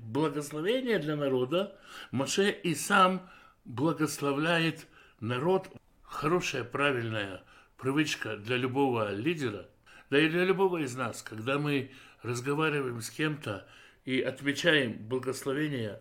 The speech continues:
которое этот кто-то, наш собеседник, имеет, попросить для него и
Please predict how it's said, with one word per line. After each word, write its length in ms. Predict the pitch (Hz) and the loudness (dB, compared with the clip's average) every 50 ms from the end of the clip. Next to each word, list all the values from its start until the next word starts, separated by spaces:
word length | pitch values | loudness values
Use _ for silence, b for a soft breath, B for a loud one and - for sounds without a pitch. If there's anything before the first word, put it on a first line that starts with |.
| - _ | -16 _
которое 400 | - - - - 117 113 113 104 | -20 -20 -10 -10 -8 -6 -6 -8
этот 240 | 110 110 - 113 - | -8 -10 -14 -18 -20
кто-то, 440 | - - - 135 131 135 - 98 95 | -18 -8 -6 -6 -6 -4 -8 -12 -10
наш 200 | 107 110 - - | -10 -10 -10 -10
собеседник, 680 | - 117 107 110 113 - 131 127 120 - - - - | -10 -12 -12 -12 -12 -10 -10 -10 -8 -10 -16 -14 -14
имеет, 440 | 123 131 160 180 190 180 135 - - B B B B B B B B | -12 -8 -6 -4 -2 -2 -4 -4 -8 B B B B B B B B
попросить 540 | - 143 143 156 156 147 - - 202 185 160 | -2 0 0 0 -2 -2 -2 -2 -2 -2 -2
для 120 | 165 160 | -2 -2
него 340 | 151 147 135 123 135 131 120 | 0 0 0 0 0 0 0
и 360 | - 139 143 143 139 131 135 | 0 0 0 0 0 -2 -4